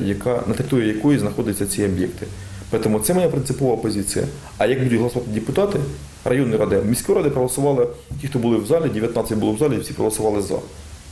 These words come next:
Можливо, розуміють, е, важливість цього питання,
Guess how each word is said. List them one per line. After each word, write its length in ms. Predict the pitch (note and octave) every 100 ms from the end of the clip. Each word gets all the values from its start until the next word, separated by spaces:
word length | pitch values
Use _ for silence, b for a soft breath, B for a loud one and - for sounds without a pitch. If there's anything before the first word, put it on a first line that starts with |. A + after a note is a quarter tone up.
| - -
Можливо, 340 | A2 A#2+ E3
розуміють, 560 | A#2 A2+ C3+ D3 B2+ - -
е, 220 | G2+ G2 G2 F#2+ -
важливість 420 | G#2+ A#2 B2+ G#2+
цього 140 | - -
питання, 380 | G#2+ F#2+ F2+